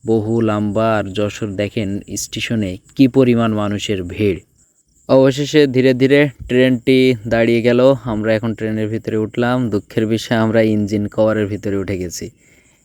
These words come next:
ইতিমধ্যে আপনাদের বাইর হওয়ার ভিডিওটা দেখাতে পারিনি। আমরা just সেই জালনা দিয়ে বের হয়েছি, সামনের দিকে আগাচ্ছি, কারণ এইদিকে প্রচুর ভিড়। অবশেষে আপনাদের ট্রেনের ভিতরে অংশটি দেখাচ্ছে। ট্রেনটি কিন্তু ধীর গতিতে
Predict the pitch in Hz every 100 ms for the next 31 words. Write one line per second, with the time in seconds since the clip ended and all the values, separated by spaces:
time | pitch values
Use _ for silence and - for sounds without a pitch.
0 | _ - 123 120 117 123 120 120 113 123
1 | 113 113 113 123 117 117 113 117 120 113
2 | 110 113 117 117 117 120 113 104 104 110
3 | 107 98 _ 104 113 113 - - 123 123
4 | 131 202 _ 110 110 107 110 110 107 104
5 | 110 110 120 113 - 139 - _ _ _
6 | - 113 107 113 110 113 110 110 104 120
7 | 123 117 95 107 104 104 101 110 - 120
8 | - - 120 - 117 98 101 87 - -
9 | _ _ 135 127 139 147 147 139 135 139
10 | 139 127 - 117 120 120 113 113 120 117
11 | 117 117 120 113 113 113 - 123 120 113
12 | _ 104 107 110 107 113 110 - 113 113
13 | 110 107 107 107 107 98 113 117